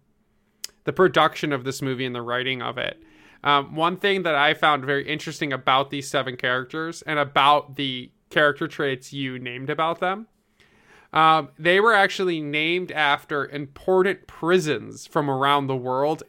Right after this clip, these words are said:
and the individuals represent,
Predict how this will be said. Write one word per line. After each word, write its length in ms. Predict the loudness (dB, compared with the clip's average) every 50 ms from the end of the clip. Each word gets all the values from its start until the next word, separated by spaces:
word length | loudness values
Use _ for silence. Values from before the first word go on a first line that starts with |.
| _ -2
and 400 | 0 2 2 2 2 0 -2 -6
the 320 | -8 -8 -8 -8 -8 -2
individuals 840 | 0 0 0 2 0 0 0 -2 -4 -4 -4 -4 -4 -4 -4 -4 -6 -10
represent, 1080 | -2 2 2 2 2 2 -2 -4 -4 -4 0 2 2 2 2 0 -2 -8 -14 -20